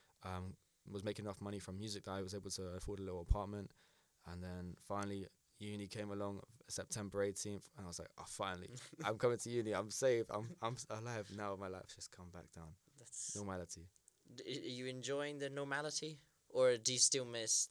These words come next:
Speaker 2: that kind of
Speaker 1: Yeah,
Speaker 2: adventure, not
Speaker 1: I
Speaker 2: knowing what's gonna happen next?
Speaker 1: Yeah, I miss it. I mi-, like, sometimes I'll be looking at my phone on, like, a Thursday night, and I'll be like, "Oh,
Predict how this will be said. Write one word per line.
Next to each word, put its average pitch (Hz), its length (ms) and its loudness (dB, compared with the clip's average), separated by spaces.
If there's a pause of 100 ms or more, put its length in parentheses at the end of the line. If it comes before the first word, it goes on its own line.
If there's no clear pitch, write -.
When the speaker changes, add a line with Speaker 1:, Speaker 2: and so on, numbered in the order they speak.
Speaker 2:
that 117 200 -4
kind 113 140 -2
of 107 60 2
Speaker 1:
Yeah, 110 80 0
Speaker 2:
adventure, 107 360 2
not 120 180 0
Speaker 1:
I 104 60 -2
Speaker 2:
knowing 120 360 4
what's 120 180 4
gonna 113 160 0
happen 107 400 -4
next? 95 480 -2
Speaker 1:
Yeah, 87 40 -10
I 87 40 -8
miss - 180 -6
it. - 200 -14
I 98 60 -6
mi-, 104 200 -6
like, 101 160 -2
sometimes 117 300 -2
I'll 101 40 -8
be 101 80 -6
looking 104 200 -6
at 101 40 -8
my 98 100 -6
phone 101 280 -4
on, 90 80 -6
like, 90 220 -10
a - 20 -12
Thursday 92 380 -6
night, 90 160 -8
and 82 80 -10
I'll 82 80 -10
be 85 80 -12
like, 78 200 -10
"Oh, 95 220 -12